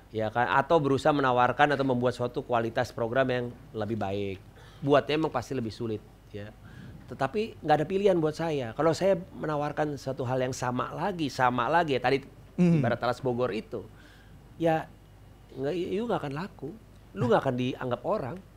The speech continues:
Speaker 2: Tapi
Speaker 1: Gitu.
Speaker 2: cara membuat, eh, diri tetap kreatif tuh gimana, Mas? Karena kan ibaratnya kan ya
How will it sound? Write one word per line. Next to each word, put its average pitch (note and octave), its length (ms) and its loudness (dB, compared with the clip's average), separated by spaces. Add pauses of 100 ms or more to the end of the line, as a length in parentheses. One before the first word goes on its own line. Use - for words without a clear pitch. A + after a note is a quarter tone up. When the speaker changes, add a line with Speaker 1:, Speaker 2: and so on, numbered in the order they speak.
(180)
Speaker 2:
Tapi A3 220 6
Speaker 1:
Gitu. - 80 4
Speaker 2:
cara F3 220 10
membuat, E3+ 580 10 (120)
eh, D3+ 440 10
diri F3 160 10
tetap F3 320 4
kreatif E3+ 400 4
tuh - 100 -4
gimana, G#3+ 140 6
Mas? C3+ 80 4
Karena G3 180 2
kan C#4 80 0
ibaratnya F3+ 300 8
kan D4+ 240 0 (100)
ya D#3 380 8